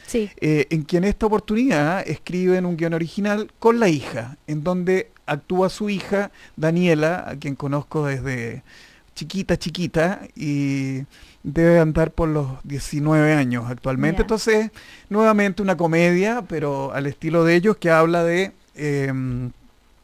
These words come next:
Speaker 2: eh, la familia, los
Speaker 1: Bueno,
Speaker 2: niños.
Speaker 1: eso es en el Festival Duoc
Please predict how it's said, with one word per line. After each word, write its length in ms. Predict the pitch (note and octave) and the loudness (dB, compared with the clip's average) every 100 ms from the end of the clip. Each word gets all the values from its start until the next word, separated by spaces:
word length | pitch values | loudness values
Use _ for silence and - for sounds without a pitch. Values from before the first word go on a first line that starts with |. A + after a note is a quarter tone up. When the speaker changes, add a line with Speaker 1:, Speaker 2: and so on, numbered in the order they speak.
| - - | -16 -10
Speaker 2:
eh, 200 | B2 A#2 | -8 -6
la 160 | B2 C3 | -4 0
familia, 480 | E3+ B2+ - A3+ - - - - | 0 0 -6 -16 -18 -20 -20 -10
los 140 | C#3+ | -6
Speaker 1:
Bueno, 240 | - A3+ G3 | -2 -2 0
Speaker 2:
niños. 140 | B3 | 0
Speaker 1:
eso 240 | D#4 E4 D#4+ | 0 4 4
es 200 | E4+ D4 | 2 0
en 220 | D#4 D#4 | 0 0
el 180 | C4 A#3+ | -2 -4
Festival 540 | B3+ B3 A#3+ C#4 A#3 | -6 -2 2 2 2
Duoc 300 | B3 D#4 - | 2 2 2